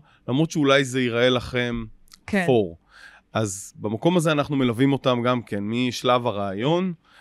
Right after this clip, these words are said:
Speaker 1: ועד שלב האולי והמחשבה, ואולי חיבורים. אנחנו גם עושים חיבורים בין בעלי עסקים לפני שהם פותחים את העסק, מנסים לחבר בין, או משקיעים,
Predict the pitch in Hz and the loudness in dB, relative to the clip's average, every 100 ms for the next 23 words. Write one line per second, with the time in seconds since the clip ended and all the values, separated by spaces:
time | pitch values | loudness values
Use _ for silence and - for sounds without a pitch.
0 | _ 104 107 120 131 127 - 127 127 120 | _ 0 2 4 4 0 -2 0 0 0
1 | 123 123 120 - 113 107 139 170 170 113 | -2 -2 -4 -4 -2 2 2 0 -2 -6
2 | 104 - 107 95 123 170 151 107 107 107 | -6 -8 -10 -2 2 2 0 -4 -4 -6
3 | 123 104 101 160 180 117 - 104 101 - | -10 -10 -6 -6 -6 -10 -12 -14 -14 -18
4 | _ _ _ 107 107 104 135 131 - 117 | _ _ _ -4 -4 -2 -2 -2 -4 -8
5 | 107 135 127 107 120 127 123 120 101 104 | -2 0 0 0 -2 -2 -4 -10 -8 -4
6 | 107 110 - 110 123 104 - 117 143 123 | -2 -4 -8 -6 -4 -4 -6 -8 -8 -10
7 | 123 131 123 131 123 143 131 - _ _ | -10 -8 -4 -6 -4 -6 -6 -10 _ _
8 | _ - 104 98 123 120 - 110 117 104 | _ -10 -8 -4 -2 -2 -4 0 0 2
9 | 113 110 107 104 101 - - 123 117 117 | -2 -4 -6 -10 -10 -10 -8 -6 -6 -6
10 | 113 107 | -10 -12